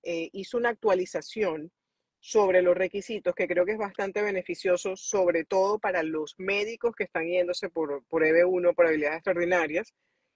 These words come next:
Eh, yo, por ejemplo, tengo muchos casos en la firma donde yo veo que alguien que tiene muchas investigaciones, ha dado clases, ha dado conferencias, ha ganado posters en congresos,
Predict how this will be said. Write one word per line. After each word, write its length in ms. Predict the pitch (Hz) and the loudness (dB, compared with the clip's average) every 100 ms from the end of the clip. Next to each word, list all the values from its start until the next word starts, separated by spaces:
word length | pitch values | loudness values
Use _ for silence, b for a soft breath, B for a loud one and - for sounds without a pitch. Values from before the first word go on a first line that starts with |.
| - | 0
Eh, 240 | 165 156 | 2 2
yo, 160 | 165 185 | 2 4
por 100 | 226 | 4
ejemplo, 240 | 226 214 | 4 2
tengo 160 | 208 208 | 2 2
muchos 280 | 220 214 220 | 2 0 0
casos 300 | 208 190 220 | 0 0 -4
en 80 | 208 | -4
la 80 | |
firma 360 | 190 208 190 208 | -2 -2 -2 0
donde 200 | 185 165 | 0 2
yo 120 | 165 | 4
veo 180 | 170 196 | 4 2
que 140 | 208 | 4
alguien 260 | 180 180 196 | 4 2 -2
que 100 | 175 | -4
tiene 180 | 170 180 | -2 -2
muchas 420 | 180 185 180 202 | -2 -4 -6 -8
investigaciones, 1200 | 196 165 - 143 143 - 185 180 170 170 165 - _ _ _ - | -6 -6 -6 -6 -6 -2 2 2 2 -2 -4 -12 _ _ _ 2
ha 200 | 175 180 | 4 6
dado 340 | 180 170 160 | 4 2 -2
clases, 800 | 196 180 175 165 - 165 160 - | -2 0 0 -4 -6 -6 -8 -8
ha 140 | 190 190 | -4 0
dado 260 | 180 180 | 2 0
conferencias, 800 | - 160 - 151 185 180 - 160 | -2 -10 -8 -6 -6 -8 -8 -6
ha 60 | 170 | -4
ganado 420 | 185 185 190 180 | -4 -2 0 0
posters 560 | - 196 185 202 180 | -2 -4 -4 -6 -6
en 100 | 185 | -8
congresos, 680 | 165 160 175 180 185 214 214 | -6 -4 0 0 0 -8 -14